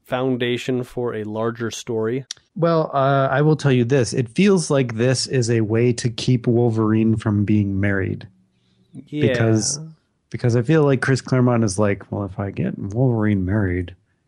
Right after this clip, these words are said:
Speaker 2: and what am I gonna do with him?
Speaker 1: Hmm.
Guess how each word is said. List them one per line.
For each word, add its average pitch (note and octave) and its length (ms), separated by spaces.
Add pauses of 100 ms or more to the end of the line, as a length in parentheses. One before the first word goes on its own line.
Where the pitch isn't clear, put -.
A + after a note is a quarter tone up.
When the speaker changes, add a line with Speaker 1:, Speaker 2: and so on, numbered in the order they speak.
(400)
Speaker 2:
and F2+ 260
what A2 100
am D3+ 100
I C3 60
gonna F#2 180
do F#2+ 220
with E3+ 200
him? F2+ 280 (180)
Speaker 1:
Hmm. A2+ 280